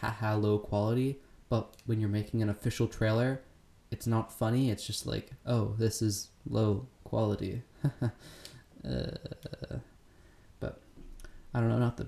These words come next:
biggest deal in the world, I guess. Anyway, moving on, we'll actually talk about the Batman trailer. And I think I'm actually gonna spend, like, a little bit of time on this one, because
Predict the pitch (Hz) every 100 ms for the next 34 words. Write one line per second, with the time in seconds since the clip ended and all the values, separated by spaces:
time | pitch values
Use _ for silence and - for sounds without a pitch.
0 | - 120 113 110 - 117 113 113 113 117
1 | 117 117 113 113 117 120 - - - -
2 | - - - - - - - - 123 113
3 | 104 107 - - - - - - 139 147
4 | 147 123 113 113 113 - - - 123 120
5 | - 123 143 - 139 - 123 117 117 104
6 | 104 - - 117 110 107 107 107 104 107
7 | 104 107 123 - 165 202 214 233 226 214
8 | 214 - 208 208 214 208 208 208 202 202
9 | 202 202 - 214 190 135 110 104 98 -
10 | - - - - - - - 175 170